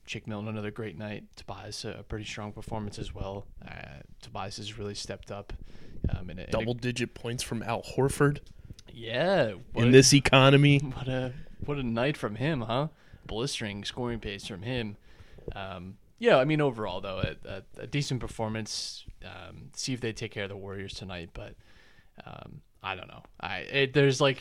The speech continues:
Speaker 1: what can you even say about the Sixers that hasn't been said at this point? I think
Speaker 2: Yeah.
Speaker 1: everyone, it feels like everyone's just kind of, uh,
Speaker 2: Written them off.
Speaker 1: written them off and also just taken a step back and been like, "All right, yeah, we're just,"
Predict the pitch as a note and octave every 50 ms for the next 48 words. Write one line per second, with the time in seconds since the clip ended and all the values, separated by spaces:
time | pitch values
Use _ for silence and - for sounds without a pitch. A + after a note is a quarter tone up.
0 | - - - - C#3+ D#3 D#3 - F3+ D#3+ C#3+ C#3 C3 B2+ A#2+ A2+ - B2+ A#2 A2+
1 | B2 A#2 A2+ A2+ - - C3 - - B2+ A#2 A2 A#2 G2+ G2+ A#2 A#2 A2 A2+ A#2
2 | A2+ - - - A#2+ A2 A2+ - A#2 A2+ - - - A#2 A2+ A2+ A2 A2 G#2 A#2+
3 | A2+ A2+ A2 A2+ A#2 A#2 A#2 A2+ A2+ A2+ A2 - - - - - - - - -
4 | C#3 C#3 - G#3+ B3+ B3 G#3+ D#3+ D3 C3+ C#3 C#3+ C3 B2 - - - - - D3
5 | C3+ C3 B2 A2+ A2 - C3 B2 A#2 A2+ A2+ A2 G#2+ G#2+ - - - B2 B2+ C3+
6 | - C3 B2+ A#2+ A#2+ A#2 A#2+ B2+ C3 B2 - - - - - - - - - -
7 | - C#4+ A#3 G#3+ A#3 B3 A#3+ F3+ F3 F3 D3 D3 C3 B2+ - - D3+ C#3+ C#3 C#3
8 | B2+ - - C3+ C3 C3 B2 B2 A#2+ A#2+ A2 A#2 A2+ G#2+ A2+ A2 G#2+ - G2 G2+
9 | F#2 F2 F2+ F#2 F2 F2 G#2 A#2 B2 C3 - - - -